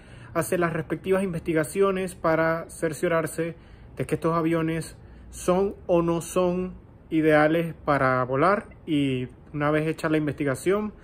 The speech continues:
entonces se da el aval para que las distintas aerolíneas puedan volver a utilizar estos modelos, estos ejemplares. La última vez que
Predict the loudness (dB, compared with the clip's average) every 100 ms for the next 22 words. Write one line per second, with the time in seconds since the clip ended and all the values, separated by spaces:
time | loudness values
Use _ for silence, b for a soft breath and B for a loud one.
0 | B B B B -8 -6 -4 -4 -4 0
1 | 2 2 4 4 2 2 0 0 0 -2
2 | -2 -4 -2 -2 -2 -2 0 0 2 2
3 | 0 -2 -4 -8 -2 4 6 6 2 2
4 | 4 4 2 2 -2 0 2 2 0 -6
5 | -8 -4 -4 -2 0 2 2 2 -2 B
6 | B B -6 0 2 2 0 -2 0 2
7 | 2 -2 -8 B B B B B -4 -2
8 | 0 0 0 2 0 0 0 2 2 0
9 | -2